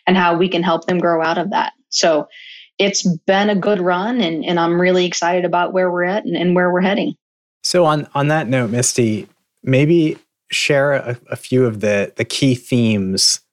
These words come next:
Speaker 2: that you're hearing from clients, the challenges they're facing, but also the, the, what they're excited about, what they're looking for relative to their digital communications initiatives.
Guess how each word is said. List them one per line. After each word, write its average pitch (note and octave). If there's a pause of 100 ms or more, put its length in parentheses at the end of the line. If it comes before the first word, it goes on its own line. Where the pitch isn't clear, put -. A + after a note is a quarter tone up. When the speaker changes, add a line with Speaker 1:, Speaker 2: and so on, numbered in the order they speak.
Speaker 2:
that A#2
you're G#2
hearing G2
from G#2+
clients, F#2+ (100)
the A2+
challenges C#3+
they're A#2+
facing, A2+
but G#2+
also A2+
the, G#2
the, A#2+
what A#2
they're A2+
excited G#2+
about, G2
what G#2
they're G#2+
looking G#2+
for G2 (500)
relative G#2+
to -
their G2+
digital G2+
communications F#2
initiatives. -